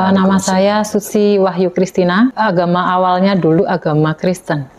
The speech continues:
Speaker 1: Eh, saya aktif di gereja. Saya mualaf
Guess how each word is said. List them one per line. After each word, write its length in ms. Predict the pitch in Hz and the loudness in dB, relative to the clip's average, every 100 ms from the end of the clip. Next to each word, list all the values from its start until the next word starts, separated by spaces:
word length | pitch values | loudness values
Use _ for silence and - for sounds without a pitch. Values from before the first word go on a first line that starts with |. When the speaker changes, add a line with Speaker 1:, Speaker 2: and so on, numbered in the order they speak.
| - - | -20 -8
Speaker 1:
Eh, 800 | 220 214 220 220 220 220 233 226 220 247 - - - - - - | -2 0 2 4 4 4 4 4 4 0 -6 -20 -20 -20 -20 -20
saya 560 | - 226 226 277 330 285 - | -8 -2 0 2 2 0 -4
aktif 400 | 208 - 240 262 | -10 -6 -4 -2
di 80 | 175 | 0
gereja. 400 | 170 160 151 196 - | 2 0 0 -2 -4
Saya 720 | - 202 208 233 240 240 240 | -2 0 2 2 2 2 4
mualaf 1040 | 226 214 220 214 208 214 220 226 233 233 | 4 4 0 0 2 2 2 2 2 0